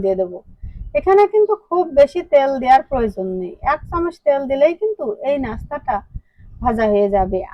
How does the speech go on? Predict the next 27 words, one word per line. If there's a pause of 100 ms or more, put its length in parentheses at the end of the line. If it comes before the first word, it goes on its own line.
(100)
আর (100)
এই
নাস্তাটা
কিন্তু (520)
খুবই (100)
স্বাস্থ্যসম্মত, (2000)
শুধু (120)
নিচে (100)
থেকে (140)
just (120)
তাপ (220)
ভালো (100)
করে
উঠে
যায়, (120)
এই
জন্য (180)
তেলটা
দিয়ে
দিতে
হবে। (680)
তো (100)
তেল
দিয়ে
আমি
এই
যে